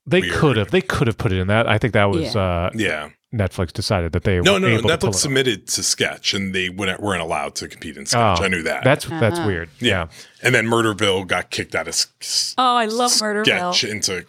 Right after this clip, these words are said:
Speaker 2: comedy, I think. That's what, yeah, ended up happening.
Speaker 1: But I still, I still don't think there's enough sketch shows
Speaker 2: No,
Speaker 1: and
Speaker 2: there isn't.
Speaker 1: performers to
Speaker 4: No.
Speaker 1: do its own thing.
Speaker 2: So what's
Speaker 1: Or
Speaker 2: your, what's your, what do you, what would you want to happen?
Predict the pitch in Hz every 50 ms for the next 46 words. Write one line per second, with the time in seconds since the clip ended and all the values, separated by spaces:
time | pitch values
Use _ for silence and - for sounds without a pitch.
0 | _ - - 113 113 95 82 73 76 73 76 76 - - 92 85 82 78 76 73
1 | - _ _ - 92 - - - 90 - - 98 95 85 78 - - 90 80 78
2 | - 80 78 76 - 78 76 76 - _ _ _ _ 117 117 120 123 110 - -
3 | 165 - 127 113 - - - 131 120 107 98 113 101 - 104 92 92 98 98 95
4 | 90 85 - - - - - _ - - - - - 95 82 - - - - -
5 | - - - - - 113 101 95 135 123 110 104 98 - 90 113 98 95 90 92
6 | 92 - 180 180 151 101 101 95 90 - - 92 87 85 - 98 90 87 85 87
7 | 87 - - 131 139 139 127 131 135 139 123 139 135 123 131 127 117 117 120 117
8 | 117 113 110 107 107 113 110 110 107 101 104 98 98 98 92 92 78 76 78 -
9 | 82 82 82